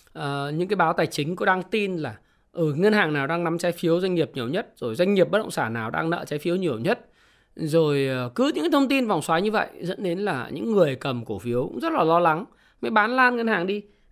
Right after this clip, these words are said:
Thực tế ra thì tôi nói là ngân hàng tác động, ờ, tất nhiên là có, nhưng mà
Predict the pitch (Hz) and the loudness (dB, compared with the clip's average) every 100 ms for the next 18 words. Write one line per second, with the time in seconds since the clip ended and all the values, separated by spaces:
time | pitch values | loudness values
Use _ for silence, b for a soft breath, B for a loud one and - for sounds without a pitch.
0 | - 214 220 202 226 233 208 202 185 180 | -2 0 2 4 4 2 -2 0 0 0
1 | 208 185 185 160 127 - - 71 - _ | 0 -2 -2 -2 -4 -8 -8 -8 -10 _
2 | 127 120 113 113 220 285 330 285 196 175 | -12 -10 -10 -8 0 2 4 2 2 2
3 | 175 - b b b - 185 190 175 143 | 2 -4 b b b -4 0 2 2 0
4 | 117 | -4